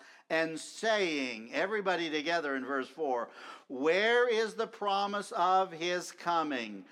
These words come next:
For since the fathers fell asleep, all things continue as they were from the beginning of creation." Verse five, "For this they willingly forget that by the word of God the heavens were of old, and the earth standing out of water, creation,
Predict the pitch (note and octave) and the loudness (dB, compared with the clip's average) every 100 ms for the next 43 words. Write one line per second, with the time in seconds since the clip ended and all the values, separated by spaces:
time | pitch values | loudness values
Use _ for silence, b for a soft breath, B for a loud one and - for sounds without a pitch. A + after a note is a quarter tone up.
0 | B B - C#3+ C3+ - F#3 A3+ G#3+ F#3 | B B -4 -2 -2 -4 -2 -2 -2 -4
1 | E3+ - F3 G3+ A3 A3 G#3+ G#3+ G3+ G#3 | -4 0 2 2 2 -2 -4 -2 -2 -2
2 | G3 - D#3 C#3+ C#3 C3+ - D3 F3 G3 | -4 -8 -6 -2 -4 -4 -2 2 2 2
3 | - F#3+ F#3+ - - F#3 C#3+ F3 F3 E3+ | -2 -6 -6 -8 -8 -8 -6 -8 -6 -4
4 | F3 E3 D#3 C#3+ D#3 D#3 C3+ C3+ C#3 C#3+ | -2 0 -2 0 -2 -2 -4 0 0 0
5 | C3+ C3+ C3 B2 A#2 A#2+ A2+ C#3 C#3+ C3+ | -2 -6 -4 -4 -4 -6 -4 -2 -2 -2
6 | C3 C3 - C3+ B2+ B2+ B2+ A#2+ - A2+ | -2 -6 -12 -6 -2 -2 -2 -6 -12 -12
7 | G2 G2+ - _ _ _ B B B B | -12 -16 -20 _ _ _ B B B B
8 | _ - D4 A3 - - G#3 F#3+ A#2+ F#2+ | _ -6 -4 -2 -4 -4 -2 0 -2 -4
9 | F#2+ - B B B E3+ D#3+ A3 A3 G#3 | -8 -12 B B B 0 2 2 0 -2
10 | F3+ D#3 F#3+ A#3+ A#3+ A#3 G#3+ G#3+ G3 D#3+ | -2 0 0 0 0 -4 -4 -4 -2 2
11 | D3+ D3+ D3 B2+ D3+ D3+ C#3 C#3 F3+ A3+ | 0 0 -4 2 2 2 0 0 0 0
12 | G3 D3+ C#3+ D3 C3+ C3 A#2+ D#3+ F3+ G#3+ | 0 2 4 2 0 -4 0 0 0 -4
13 | F#3 G#3 G#3+ G#3 E3 D3+ C#3+ D#3 D#3+ D3 | -4 -2 -2 -2 0 0 2 2 2 0
14 | E3+ G#3 A3+ D#3+ D3 D3 - F#3 E3+ E3+ | 0 -2 -2 0 0 -4 -6 -2 -2 -2
15 | D#3+ D#3+ F3+ G#3+ G3+ F3 D#3 C#3+ D#3 D#3 | -2 0 2 0 -2 0 2 2 -2 -8
16 | - D3+ D#3+ E3 D#3+ C#3 B2 A#2 D3 | -8 -4 0 0 0 -6 -10 -8 -8